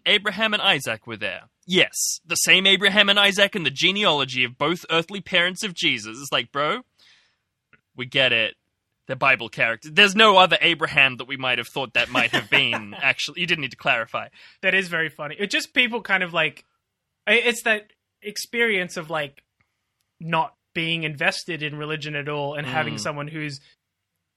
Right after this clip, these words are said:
Speaker 2: entire life is about religion, uh, like, or at least superficially, being
Speaker 1: Mm.
Speaker 2: like, aren't you excited about the fact that Jesus died for your sins? And it's like, I appreciate that you are, but you understand that it's actually not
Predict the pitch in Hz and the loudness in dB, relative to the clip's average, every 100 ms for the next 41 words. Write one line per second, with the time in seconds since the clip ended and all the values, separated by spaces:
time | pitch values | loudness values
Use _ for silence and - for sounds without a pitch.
0 | _ _ 165 151 170 151 139 143 180 180 | _ _ -8 -4 0 0 0 2 2 2
1 | 160 156 147 143 143 147 147 143 135 - | -4 -4 -4 -4 -6 -8 -6 -6 -8 -14
2 | _ _ _ - 147 143 139 139 _ - | _ _ _ -2 0 2 0 -4 _ -20
3 | _ _ _ _ _ _ - 156 151 147 | _ _ _ _ _ _ -8 -6 -6 -8
4 | 147 151 - 156 143 165 170 165 147 143 | -8 -8 -8 -10 -6 -2 -2 -4 -6 -8
5 | - _ _ _ _ _ 190 170 170 165 | -12 _ _ _ _ _ -2 0 0 -2
6 | - _ _ _ _ _ _ _ _ _ | -6 _ _ _ _ _ _ _ _ _
7 | _ 175 190 220 185 - 190 202 190 165 | _ 0 0 0 -4 -2 2 2 0 -2
8 | 165 160 160 - 170 - 170 170 _ _ | -4 -4 -6 -2 -2 -2 -8 -8 _ _
9 | _ _ - - 180 165 156 147 165 180 | _ _ -12 -6 -4 -6 -6 0 0 0
10 | 185 165 - 233 147 135 - 180 170 185 | -4 -6 -4 -4 -4 -10 -16 -16 -16 -16
11 | 180 190 175 _ _ - - - _ - | -10 -8 -8 _ _ -20 -20 -20 _ -6
12 | 180 190 - 247 - 214 190 175 175 156 | -4 -4 -4 -2 0 -2 -2 -8 -10 -4
13 | 175 175 147 156 170 175 170 - 170 156 | 0 0 -2 -8 -10 -10 -10 -10 -10 -10
14 | 139 139 160 156 - 156 147 139 | -10 -10 -8 -8 -8 -10 -8 -8